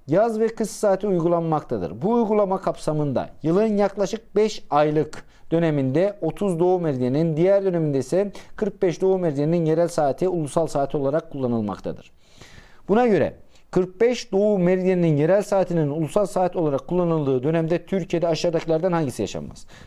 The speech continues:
Kırk beş doğuyu biz yaz saati olarak kullanıyoruz. Yazın ne gerçekleşmez diyor.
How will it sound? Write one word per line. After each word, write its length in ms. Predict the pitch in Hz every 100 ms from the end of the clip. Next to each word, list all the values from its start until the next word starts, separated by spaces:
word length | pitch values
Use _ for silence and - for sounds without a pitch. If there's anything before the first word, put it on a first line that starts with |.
| -
Kırk 300 | - 233 -
beş 320 | 262 226 -
doğuyu 540 | 208 202 196 165 131 151
biz 300 | 220 220 - - -
yaz 440 | 127 131 175 240 233
saati 480 | - 208 190 190 196
olarak 320 | 170 143 -
kullanıyoruz. 460 | 120 104 85 78 -
Yazın 420 | 151 170 196 170
ne 80 | 143
gerçekleşmez 800 | 113 98 - 92 90 87 80 69
diyor. 120 | -